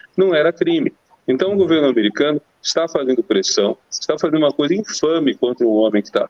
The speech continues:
onze anos encarcerado, não por um crime, mas por um ato de dignidade, um homem que talvez merecesse o Nobel da Paz. E é bom lembrar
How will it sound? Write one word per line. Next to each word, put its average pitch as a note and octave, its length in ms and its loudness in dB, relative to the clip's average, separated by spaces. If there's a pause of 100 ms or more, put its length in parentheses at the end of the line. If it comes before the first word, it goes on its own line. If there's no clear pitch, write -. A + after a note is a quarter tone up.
onze E3+ 400 2
anos C3 280 0
encarcerado, G#2+ 800 0 (360)
não F#3+ 240 0
por F#3 160 0
um D#3 100 0
crime, C#3 400 2 (220)
mas C#3 160 -2
por C#3+ 140 2
um C3+ 120 4
ato C#3 280 0
de C3+ 180 2
dignidade, C3 920 0
um A2 60 0
homem C#3+ 220 2
que C#3 140 -2
talvez B2+ 360 -2
merecesse A2+ 640 0 (100)
o A2 100 0
Nobel A#2 340 2
da F#3 140 0
Paz. - 420 -4 (440)
E C3+ 80 4
é D3+ 60 0
bom G3 220 -2
lembrar E3 640 0